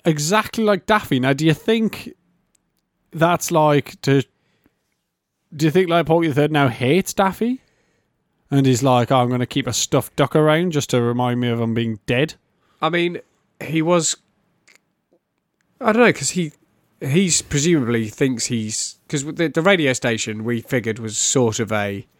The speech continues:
Speaker 2: "We just wanna know where Porky the Third is all the
Speaker 1: Yeah.
Speaker 2: time" sort of job, and it was Daffy who sort of lured him into that.
Speaker 1: Yeah, but he lured him
Speaker 2: But
Speaker 1: into it and he tortured him quite a lot.
Speaker 2: Yeah, but, yeah, I suppose so. Porky won out in the end,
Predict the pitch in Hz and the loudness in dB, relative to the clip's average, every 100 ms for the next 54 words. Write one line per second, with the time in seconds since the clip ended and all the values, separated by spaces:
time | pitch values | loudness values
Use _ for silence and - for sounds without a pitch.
0 | _ _ _ _ _ _ _ - 151 127 | _ _ _ _ _ _ _ 0 0 2
1 | 135 120 120 117 113 110 127 110 117 110 | 0 0 0 0 0 0 0 -2 -2 -4
2 | - 113 110 117 117 123 123 240 175 131 | -2 -2 -2 -4 -4 -4 -2 2 2 0
3 | 165 - - - - - - - 143 123 | -8 -18 -20 -20 -20 -20 -8 -2 -2 0
4 | 139 160 175 - 135 123 120 165 160 - | 0 0 -4 -8 -6 -6 -4 0 -2 -2
5 | 127 120 - 127 113 131 123 117 117 110 | -6 -6 -4 -4 -2 -2 -2 -2 -6 -6
6 | 120 113 110 113 - - 131 123 220 175 | -4 -2 -2 -8 -16 -16 -12 -4 0 0
7 | 190 233 202 208 143 170 170 170 - - | 0 0 0 0 0 0 0 -2 -4 -6
8 | 285 277 - 131 113 117 - 135 135 202 | -2 -2 0 -2 -2 -4 -2 0 0 0
9 | 147 95 _ _ - 156 190 117 120 139 | -2 -4 _ _ -10 -2 0 0 -2 -6
10 | - - _ _ _ _ _ _ 185 160 | -8 -12 _ _ _ _ _ _ 0 0
11 | 151 - 170 139 - 117 113 131 _ _ | 0 -2 -4 -4 -6 -8 -10 -14 _ _
12 | _ 185 165 151 131 139 131 127 127 127 | _ 0 0 0 0 0 0 -2 -2 -4
13 | 127 135 110 107 127 - | -2 0 0 -2 -10 -12